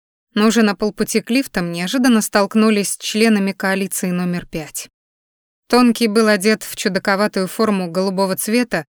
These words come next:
и держался руками за полирующую кафельный пол машину. Мускул и Волос стояли рядом с ним и первыми заметили нас. «Джеки, мы как раз пытались тебя найти», — первым заговорил Мускул.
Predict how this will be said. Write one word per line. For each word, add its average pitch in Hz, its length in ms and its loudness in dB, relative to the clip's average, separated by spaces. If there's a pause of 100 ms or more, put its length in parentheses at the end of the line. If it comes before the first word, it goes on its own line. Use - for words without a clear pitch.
(180)
и 214 80 -6
держался 226 580 0
руками 214 440 2
за 185 180 -4
полирующую 208 800 0
кафельный 190 500 -2
пол 185 220 -4
машину. 175 580 -6 (680)
Мускул 220 440 0
и 208 60 2
Волос 233 260 2
стояли 202 400 2
рядом 190 320 0
с - 140 -4
ним 247 220 6
и 175 40 -4
первыми 180 460 -2
заметили 165 500 -6
нас. 156 400 -10 (640)
«Джеки, 190 580 0 (300)
мы 196 180 -2
как 226 200 -2
раз 226 200 2
пытались 220 400 2
тебя 220 280 2
найти», — 220 460 2 (520)
первым 180 400 0
заговорил 175 480 -2
Мускул. - 420 -8